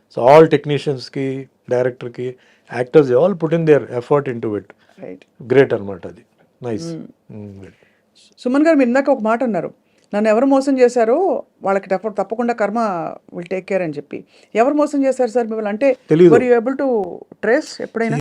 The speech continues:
Speaker 1: నాకు ఎవరు మోసం చేసినది ఇంకా నాకేంటంటే క్లారిటీ లేదు. అంటున్నారు వాళ్ళు, వీళ్ళు, వాళ్ళు, వీళ్ళు అంటున్నారు. I don't have clarity, but I am not bothered about it.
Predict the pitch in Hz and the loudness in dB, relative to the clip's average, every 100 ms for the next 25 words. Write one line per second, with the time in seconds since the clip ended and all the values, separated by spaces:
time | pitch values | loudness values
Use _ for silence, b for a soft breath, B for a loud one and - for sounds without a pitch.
0 | - 165 156 135 190 220 196 185 190 160 | 4 6 6 6 8 6 6 2 0 0
1 | 151 170 185 165 139 170 165 135 135 127 | -2 -2 -6 -6 0 2 2 -2 -4 -6
2 | 123 165 202 _ _ _ - 143 151 151 | -6 -8 -10 _ _ _ -2 4 4 4
3 | 131 123 120 185 214 147 - 139 139 135 | 2 2 2 0 4 2 2 -2 -2 -2
4 | 156 147 131 127 160 123 120 127 113 131 | -4 -6 -8 -8 -10 -10 -10 -10 -10 -10
5 | 104 123 101 _ _ _ _ _ _ _ | -12 -12 -14 _ _ _ _ _ _ _
6 | _ _ - 123 185 240 233 190 185 165 | _ _ -8 0 6 8 8 10 8 6
7 | 123 - 185 185 196 214 175 175 175 165 | -2 -8 -2 0 0 0 6 6 8 6
8 | 151 170 | 4 2